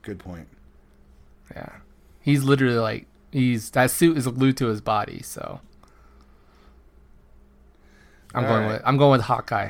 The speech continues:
Speaker 2: yeah.
Speaker 1: Hot guy, you said, huh?
Speaker 2: Hot guy, hot, hot guy, yeah.
Speaker 1: So, for my number ten, Howard the Duck. No, I'm kidding. I'm not going with Howard the Duck.
Speaker 2: <laughs>
Speaker 1: That, is that who you're gonna pick for me?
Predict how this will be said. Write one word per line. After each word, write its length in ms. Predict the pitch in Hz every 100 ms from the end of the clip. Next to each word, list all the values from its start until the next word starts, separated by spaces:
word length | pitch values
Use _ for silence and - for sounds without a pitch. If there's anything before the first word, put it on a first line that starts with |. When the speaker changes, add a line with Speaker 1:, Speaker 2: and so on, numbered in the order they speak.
| -
Speaker 2:
yeah. 220 | - - - - -
Speaker 1:
Hot 380 | - 131 131
guy, 380 | 120 110 92 78 82
you 140 | 104
said, 300 | - 82 78
huh? 180 | 107 110 - - -
Speaker 2:
Hot 200 | - -
guy, 240 | 123 117
hot, 300 | 123 - 135
hot 260 | - 131 123
guy, 280 | - - -
yeah. 220 | 85 78 135 -
Speaker 1:
So, 720 | - - 135 104 104 104 110 113
for 200 | 113 101
my 440 | 113 123 151 165
number 320 | 131 98 87
ten, 840 | - - 82 85 87 87 90 110 - _ -
Howard 220 | 107 135
the 80 | 147
Duck. 280 | - - -
No, 100 | 82
I'm 120 | 76
kidding. 280 | - 71 82 _ _ _ - - - -
I'm 200 | 92 87 95
not 320 | 113 107 -
going 260 | 160 85
with 220 | 160 147 -
Howard 220 | 82 76
the 40 | 76
Duck. 580 | 76 - - - - - - - - - - - -
Speaker 2:
<laughs> 680 | 147 - 147 - - 143 - - - - - - - - -
Speaker 1:
That, 160 | 120
is 80 | 127
that 140 | 131 123
who 80 |
you're 160 | 127 120
gonna 120 | 120
pick 180 | 110 127
for 120 | 143
me? 160 | 135